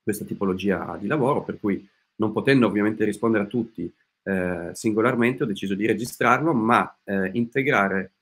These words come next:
il corso con un forum privato, eh, che è libero di essere utilizzato da tutti gli iscritti, eh, dove si possono effettivamente fare tutte le domande che uno, che si vogliono, dove si possono avviare discussioni, considerazioni, chiedere consigli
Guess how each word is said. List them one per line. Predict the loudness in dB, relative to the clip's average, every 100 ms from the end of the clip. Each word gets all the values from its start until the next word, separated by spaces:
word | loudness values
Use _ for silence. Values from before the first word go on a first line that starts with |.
| -6
il | -4
corso | 0 0 0 -2 -8
con | -4 -2
un | 0
forum | -2 0 0 2 0 -2 -2
privato, | -2 0 0 -2 -4 -4 -8 _ _ _ _ -8
eh, | -4 -4 -2
che | 2
è | 4
libero | 4 0 0 -2
di | -2 -2 -2 -2
essere | -4 -4 -10
utilizzato | -6 -2 -2 0
da | -2
tutti | -4 -6
gli |
iscritti, | -6 -2 -4 -2 -2 -2 _ _ _ _ _ -6
eh, | -2 0 -2
dove | 0 0 0
si | -2
possono | -4 -4 -4 -6
effettivamente | -6 -4 -4 -4
fare | -4 -2 0 -2 -4
tutte | -6 -2
le | 0
domande | 0 0 0
che | 0
uno, | -2 -2
che | -8
si | -8 -2
vogliono, | 0 2 2 2 2
dove | 0 -2
si | -4
possono | -6 -6 -2 -2
avviare | 0 0 0
discussioni, | -4 -8 -6 -2 0 2 2 0
considerazioni, | -2 -6 -2 -2 -2 -2 0 0
chiedere | 0 0 -2
consigli | -4 -4 -2 -2